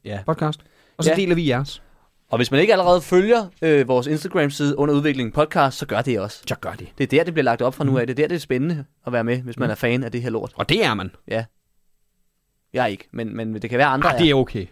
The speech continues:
Speaker 1: Ja, jeg ved ikke. <laughs> Det er, hvad det er, ikke?
Speaker 2: Det er, det er jo, det er i hvert fald en form for podcast.
Speaker 1: Ja, ja, ja.
Speaker 2: Men gør det.
Speaker 1: Ja.
Speaker 2: Fortæl det til nogle andre.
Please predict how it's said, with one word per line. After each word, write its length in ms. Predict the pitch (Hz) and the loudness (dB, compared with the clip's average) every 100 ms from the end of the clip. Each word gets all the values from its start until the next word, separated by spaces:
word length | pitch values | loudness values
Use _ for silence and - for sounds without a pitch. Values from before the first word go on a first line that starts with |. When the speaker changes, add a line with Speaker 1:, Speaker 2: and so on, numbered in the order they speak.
| 127 - | -6 -4
Speaker 1:
Ja, 60 | 101 | -2
jeg 200 | 95 98 | -2 -4
ved 140 | 87 | -4
ikke. 380 | 92 - - - - _ _ | -8 -6 -6 -6 -10 _ _
<laughs> 500 | - - - - - | -20 -20 -20 -20 -10
Det 80 | - | 0
er, 40 | 131 | 2
hvad 100 | 131 | 2
det 100 | 76 | 0
er, 60 | |
ikke? 160 | 87 127 143 _ - - - | -4 -6 -8 _ -12 -10 -10
Speaker 2:
Det 220 | 73 - | -12 -14
er, 40 | - - - | -16 -20 -6
det 60 | 117 | 0
er 40 | |
jo, 60 | 123 - | 0 2
det 60 | 127 | 2
er 40 | |
i 40 | 131 | 4
hvert 180 | 147 139 | 4 2
fald 80 | |
en 60 | 127 | 0
form 140 | 123 | 0
for 80 | 98 | -2
podcast. 380 | 90 87 - - | -8 -12 -14 -4
Speaker 1:
Ja, 120 | 117 | -2
ja, 40 | 113 | -2
ja. 240 | - - - - - _ - - _ _ _ _ _ _ | -4 -12 -16 -18 -20 _ -20 -20 _ _ _ _ _ _
Speaker 2:
Men 200 | 139 151 | 0 2
gør 160 | 156 190 | 4 4
det. 200 | 180 180 _ 117 | 4 0 _ -6
Speaker 1:
Ja. 60 | |
Speaker 2:
Fortæl 260 | 123 165 202 | 2 4 4
det 140 | 190 147 - | 2 0 -4
til 140 | 151 | 0
nogle 140 | 147 139 | 2 2
andre. 180 | 180 | 0